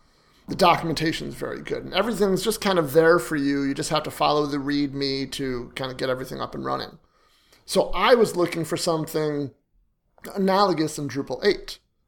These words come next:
Um, now, Zen is not ready for Drupal eight yet.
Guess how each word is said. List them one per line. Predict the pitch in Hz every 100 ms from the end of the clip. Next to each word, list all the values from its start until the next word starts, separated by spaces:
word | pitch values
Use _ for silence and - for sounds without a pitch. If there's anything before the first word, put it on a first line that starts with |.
| -
Um, | 143 139 143
now, | 160
Zen | 131 220 247 214
is | 175 135
not | 170 170 - -
ready | 160 156
for | 151 139
Drupal | 131 127 127
eight | -
yet. | 151 202 -